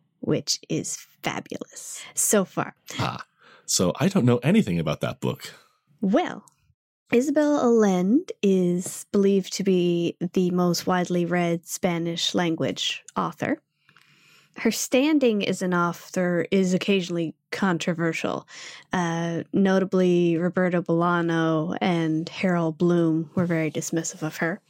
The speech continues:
Speaker 1: But others, you know, she's also won the National Book Award. She's a well-recognized Chilean writer. Um, Pablo Neruda was the one who suggested to her that she write novels, so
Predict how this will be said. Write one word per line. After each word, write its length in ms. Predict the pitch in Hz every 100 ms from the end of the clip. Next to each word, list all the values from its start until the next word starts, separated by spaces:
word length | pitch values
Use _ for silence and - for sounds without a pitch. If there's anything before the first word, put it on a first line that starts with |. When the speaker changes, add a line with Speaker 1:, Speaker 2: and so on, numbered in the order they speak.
| - -
Speaker 1:
But 200 | 220 208
others, 720 | 202 190 180 170 170 - - _ -
you 100 | 233
know, 80 | 196
she's 260 | 185 202 190
also 260 | 185 175
won 200 | 175 175
the 80 | 165
National 400 | 170 160 - 139
Book 280 | 143 214 -
Award. 680 | 180 185 180 175 175 170 -
She's 400 | - 165 156 -
a 80 | 180
well-recognized 1500 | 180 175 175 185 175 175 175 160 156 160 156 - - - - _ -
Chilean 440 | - 190 170 160 165
writer. 540 | 170 170 170 170 165 - - - -
Um, 400 | 196 180 175 175 -
Pablo 420 | - 285 302 269 247
Neruda 680 | 220 185 196 285 - - - -
was 220 | 185 180
the 80 | 165
one 200 | 160 165
who 200 | 190 175
suggested 680 | 165 - 180 202 - 170
to 140 | - 156
her 120 | -
that 160 | -
she 160 | - -
write 240 | - - -
novels, 460 | - - 104 -
so 360 | - - -